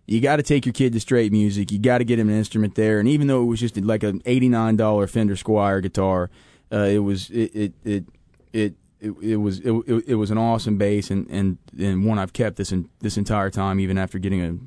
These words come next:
you know, even after getting, getting a Fender endorsement. I still love the first bass I, I ever got at Straight Music. I do believe we have a,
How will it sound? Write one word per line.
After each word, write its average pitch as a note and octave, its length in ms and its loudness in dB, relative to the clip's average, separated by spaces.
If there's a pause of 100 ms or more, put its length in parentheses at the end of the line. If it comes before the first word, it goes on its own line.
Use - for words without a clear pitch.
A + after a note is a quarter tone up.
(100)
you G2 100 -2
know, E2+ 180 -4
even G2 160 -2
after G2 200 -6
getting, F#2+ 200 -2 (240)
getting A2 200 2
a E2+ 60 -2
Fender G2 340 0
endorsement. F2+ 460 -2
I F2 40 -4
still G#2 240 -2
love F#2+ 200 -2
the - 60 -8
first F#2+ 300 -4
bass F2+ 220 -4
I, F2+ 220 -4 (100)
I D#2 100 -4
ever G2 220 -2
got E2 180 -2
at D2+ 80 -4
Straight D#2+ 320 -4
Music. E2 340 -4 (440)
I A2 100 0
do A#2+ 320 0
believe D3+ 380 4
we C3+ 160 2
have B2 160 2
a, F#2 320 0